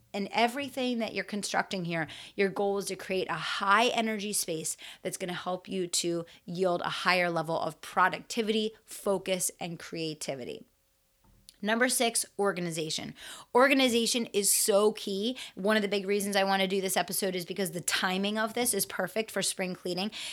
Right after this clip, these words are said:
Get all the junk, get all the paperwork, you know, get your files filed in a file box, you know, be neat and organized, you know, get rid of all the Post-it notes and, you know, find a better, more efficient, uh, you know, way to keep yourself organized.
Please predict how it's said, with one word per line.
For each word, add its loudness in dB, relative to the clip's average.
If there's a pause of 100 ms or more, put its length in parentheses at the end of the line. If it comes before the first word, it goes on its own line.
(200)
Get 6
all 6
the 4
junk, 2 (240)
get 0
all 8
the 0
paperwork, -4 (220)
you -4
know, -4
get 6
your 2
files 4
filed 4
in -2
a -4
file 2
box, -6
you -4
know, 0
be -4
neat 0
and -2
organized, -4 (240)
you -2
know, 2
get 4
rid 2
of 2
all 0
the -6
Post-it -2
notes -2
and, 2 (220)
you -4
know, 2
find 2
a 2
better, 0
more -6
efficient, -2 (180)
uh, -6
you -2
know, -2
way 6
to -4
keep -6
yourself 0
organized. -4